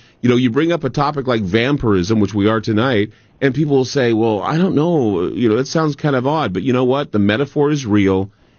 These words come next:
The attitude is real. The bloodletting is real. I mean, they're, they're getting ready now. You know what? We're, we're planning on going into Iran because something happened, some assassination attempt, and, and they did it as a distraction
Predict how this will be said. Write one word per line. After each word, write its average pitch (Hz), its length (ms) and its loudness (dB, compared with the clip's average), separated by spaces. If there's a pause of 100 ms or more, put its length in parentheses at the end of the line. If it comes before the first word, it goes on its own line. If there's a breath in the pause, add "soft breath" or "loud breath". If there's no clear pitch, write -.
(180 soft breath)
The 104 220 2
attitude 131 520 0
is 87 160 0
real. 85 460 0 (260 soft breath)
The 107 100 2
bloodletting 107 760 0
is 87 180 2
real. 82 500 2 (300 soft breath)
I 120 40 2
mean, 135 160 4
they're, 135 140 2
they're 139 140 0
getting 156 320 2
ready 147 240 0
now. 135 600 -2
You 143 160 0
know 123 80 4
what? 120 280 0
We're, 101 200 2 (280 soft breath)
we're 107 120 2
planning 135 420 0
on 127 160 0
going 131 280 2
into 131 200 4
Iran 113 520 0
because 117 400 0 (220 soft breath)
something 139 480 0
happened, 117 380 0
some 135 140 -2
assassination 113 800 0
attempt, 143 480 -2 (300 soft breath)
and, 120 280 0
and 120 140 4
they 113 100 4
did 110 220 0
it 151 100 -2
as 120 140 -2
a 117 60 0
distraction 110 960 -2